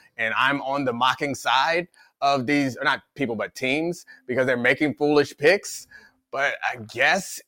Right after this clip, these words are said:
if they're gonna end up with a high percentage of these players becoming, I guess, bust, or at least not getting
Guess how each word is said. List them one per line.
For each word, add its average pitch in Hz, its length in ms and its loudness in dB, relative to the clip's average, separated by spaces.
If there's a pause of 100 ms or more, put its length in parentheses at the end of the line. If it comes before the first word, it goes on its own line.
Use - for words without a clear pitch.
if 139 240 -2
they're 123 180 -4
gonna 135 300 2
end 139 240 0
up 135 320 6
with 123 300 -4 (120)
a 107 200 -2
high 143 220 2
percentage 131 500 -2
of 117 160 -2
these 120 600 -8 (280)
players 120 480 -2
becoming, 110 560 -6
I 104 80 -2
guess, 107 160 0
bust, 120 420 0
or 110 80 0
at 101 80 -2
least 117 160 -6
not 117 240 0
getting 110 340 -6